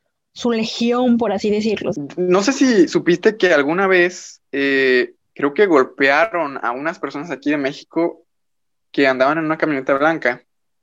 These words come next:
Speaker 2: porque alguien, este, tomó una foto, no me acuerdo en qué ciudad fue, tomó una foto y dijo, "Miren, estas personas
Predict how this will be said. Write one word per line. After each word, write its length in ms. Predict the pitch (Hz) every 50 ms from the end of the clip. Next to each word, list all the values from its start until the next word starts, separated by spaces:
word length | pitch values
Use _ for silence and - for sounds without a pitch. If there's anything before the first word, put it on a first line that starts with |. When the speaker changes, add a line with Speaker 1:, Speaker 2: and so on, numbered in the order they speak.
| _
Speaker 2:
porque 580 | - 143 139 131 139 - - 143 139 135 135 135 -
alguien, 580 | 139 170 196 202 190 180 185 196 208 254 - _ _ _ _ _ _ _ _ _ _ _ _ _ _ _ -
este, 640 | 139 143 135 135 - _ - 143 139 139 139 135 135
tomó 280 | 135 143 139 151 156 160
una 160 | 170 185 190
foto, 680 | 190 - 196 202 202 202 - 190 185 190 190 - _ _
no 80 | - 156
me 60 | 190
acuerdo 220 | 196 170 175 170 180
en 80 | 175
qué 60 | 180
ciudad 200 | 175 170 156 151
fue, 260 | - 165 170 180 - - _ _ _ _ _ _ _
tomó 140 | - 147 160
una 120 | 185 185
foto 600 | 185 - 196 190 185 185 - 208 220 - - - _ _ _ _ _ -
y 160 | 160 160 156
dijo, 320 | 151 165 160 - 160 143
"Miren, 300 | 147 165 165 147 135 135 -
estas 400 | 151 170 - - 226 233 - -
personas 500 | 175 160 - 196 196 214 220 220 -